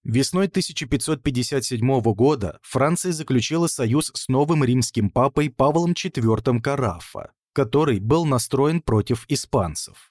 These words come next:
Сражения начались с новой силой. Французы захватили города Дуэ и Ленс и грозились продвигаться дальше во Фландрию. Эммануил Филиберт вернулся командовать войсками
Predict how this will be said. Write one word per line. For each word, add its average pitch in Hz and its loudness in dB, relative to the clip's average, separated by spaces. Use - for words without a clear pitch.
Сражения 143 -2
начались 147 0
с - -10
новой 113 2
силой. 90 -8
Французы 143 0
захватили 151 0
города 123 0
Дуэ 127 2
и - -4
Ленс 117 -4
и 151 0
грозились 139 0
продвигаться 135 0
дальше 117 0
во 139 0
Фландрию. 87 -4
Эммануил 139 2
Филиберт 120 0
вернулся 139 0
командовать 151 2
войсками 143 -2